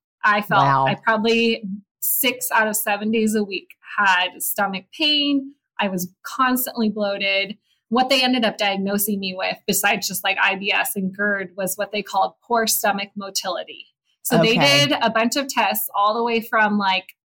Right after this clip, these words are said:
Speaker 1: my esophagus, where your digestion starts all the way through my entire system.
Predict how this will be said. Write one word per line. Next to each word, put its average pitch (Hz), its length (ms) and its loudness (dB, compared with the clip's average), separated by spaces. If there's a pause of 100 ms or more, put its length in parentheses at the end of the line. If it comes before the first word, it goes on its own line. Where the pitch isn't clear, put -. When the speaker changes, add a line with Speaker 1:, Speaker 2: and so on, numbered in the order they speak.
(140)
Speaker 1:
my 196 180 -2
esophagus, 247 720 0
where 208 120 -6
your 196 280 -4
digestion 196 720 0
starts - 600 0 (200)
all 208 180 4
the 220 80 0
way 208 120 0
through 220 180 -4
my 202 100 2
entire 196 420 -2
system. 190 480 -4